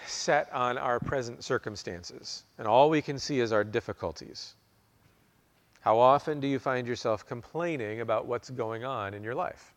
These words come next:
How often do you find yourself wishing that God would do things differently? Well, here, the psalmist says that he has trouble and anguish,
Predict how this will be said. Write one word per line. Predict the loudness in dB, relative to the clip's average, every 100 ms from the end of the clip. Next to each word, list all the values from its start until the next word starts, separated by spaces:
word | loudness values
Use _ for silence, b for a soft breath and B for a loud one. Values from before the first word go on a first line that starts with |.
| b b b b b b b b b _ 0
How | 8 10
often | 8 4
do | -2
you | -2
find | -2 -2 -4
yourself | 0 2 2 -2 b b b b _
wishing | -2 0 0 -2 -4 -4 -10 -14 _ -6
that | -6 2
God | 6 8 8
would | 4 -2 -2
do | 0 2
things | 2 0 -2 -6
differently? | 0 0 2 -2 -2 -4 -4 -8 -20 _ _ _ _ _ _ _ _ _ -20 B B B
Well, | 0
here, | 4 6 6
the | 4
psalmist | 0 2 2 2 -2 -2
says | 2 2 2
that | 0
he | 0 0
has | 0 0 0 -2
trouble | 0 2 2 -2
and | -2
anguish, | -2 -2 0 -2 -2 -10